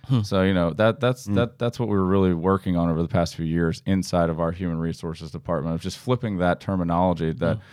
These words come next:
Speaker 2: we've got the opportunity to provide fantastic internal customer service. And part of that is with our benefit plan. And yeah, our benefits, when I tell people the prices of it, our ben-, our benefit plans are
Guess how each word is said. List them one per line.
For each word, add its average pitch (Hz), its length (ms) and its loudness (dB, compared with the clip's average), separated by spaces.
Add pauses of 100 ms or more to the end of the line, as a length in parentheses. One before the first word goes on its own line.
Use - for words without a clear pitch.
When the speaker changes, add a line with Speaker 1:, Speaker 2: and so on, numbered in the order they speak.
(140)
Speaker 2:
we've 107 180 4
got 113 200 4
the 107 140 2
opportunity 95 680 0 (260)
to 98 120 -4
provide 90 460 4
fantastic 92 640 -2
internal 104 340 0
customer 101 400 -2
service. - 440 -8 (380)
And 92 140 -4
part 156 240 2
of 90 100 -2
that 90 300 2
is 95 320 0 (240)
with 98 180 -2
our 123 100 2
benefit 101 420 -2
plan. 78 340 -10 (320)
And 104 60 -4
yeah, 135 100 2
our 123 140 6
benefits, 113 460 0
when 95 120 0
I 92 40 0
tell 95 160 -2
people 98 260 -2
the 73 60 -4
prices 95 440 -4
of 82 140 0
it, 80 60 0
our 202 100 -2
ben-, 85 200 -2
our 110 180 0
benefit 85 360 -4
plans 92 320 -2
are 82 180 -2